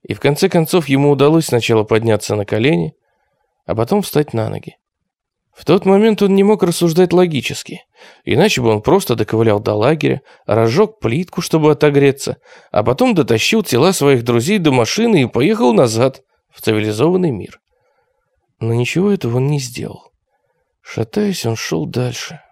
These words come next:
в лес, не зная, зачем и куда. Очень скоро он окончательно заблудился.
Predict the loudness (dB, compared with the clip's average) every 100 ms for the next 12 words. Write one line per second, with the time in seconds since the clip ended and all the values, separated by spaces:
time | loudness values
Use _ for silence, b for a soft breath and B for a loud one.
0 | _ -16 -10 -8 -8 -10 -16 -20 _ _
1 | _ _ _ _ _ -14 -8 -4 -4 -4
2 | -6 -4 -4 -6 -12 -14 -20 _ _ _
3 | _ _ _ _ _ _ -8 -4 -2 -2
4 | 2 4 4 4 2 2 2 0 0 0
5 | 0 2 0 0 -4 -4 -8